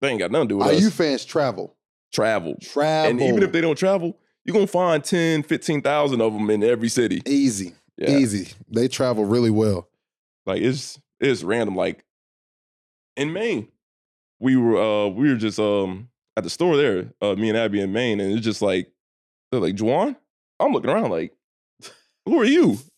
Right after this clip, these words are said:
Speaker 1: And then, like, he pulled his, like, he turned his hat around. It was
Speaker 2: Yeah.
Speaker 1: like, "I U." I was just like, "Nah, this is crazy." I was like, "I U is really everywhere."
Speaker 2: Everywhere, bro.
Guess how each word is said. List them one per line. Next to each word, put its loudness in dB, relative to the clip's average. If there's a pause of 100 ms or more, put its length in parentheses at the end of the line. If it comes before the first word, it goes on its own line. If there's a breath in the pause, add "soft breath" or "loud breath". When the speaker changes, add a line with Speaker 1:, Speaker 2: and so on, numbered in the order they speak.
(140)
Speaker 1:
And 0
then, 2
like, 0
he 2
pulled 0
his, -2
like, -2
he -2
turned 0
his -2
hat 2
around. 0
It 2
was 2
Speaker 2:
Yeah. 0
Speaker 1:
like, -4
"I -2
U." 2
I 2
was 0
just -6
like, -4
"Nah, -6
this 0
is -10
crazy." -4
I 0
was -2
like, -2
"I 0
U 4
is -2
really 2
everywhere." -2
Speaker 2:
Everywhere, -8
bro. -12